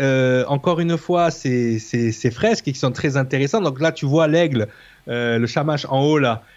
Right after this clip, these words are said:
Et, euh, il y a plusieurs êtres à l'intérieur, c'est quand même étrange. <laughs> Hein, d'habitude, euh, voilà.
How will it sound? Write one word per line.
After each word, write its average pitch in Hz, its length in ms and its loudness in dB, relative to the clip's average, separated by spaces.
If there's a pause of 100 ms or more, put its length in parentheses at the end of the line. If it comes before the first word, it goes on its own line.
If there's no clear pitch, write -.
(260)
Et, 117 60 -8
euh, 131 180 -6
il 127 80 -4
y 117 60 0
a 113 60 0
plusieurs 139 500 2
êtres 165 240 2
à 139 60 0
l'intérieur, 131 600 0
c'est 135 120 -6
quand 123 120 -6
même 120 160 -2
étrange. 151 520 -4 (360)
<laughs> 180 40 -6 (420)
Hein, 135 200 0
d'habitude, 139 440 -2
euh, 127 140 4
voilà. 147 500 2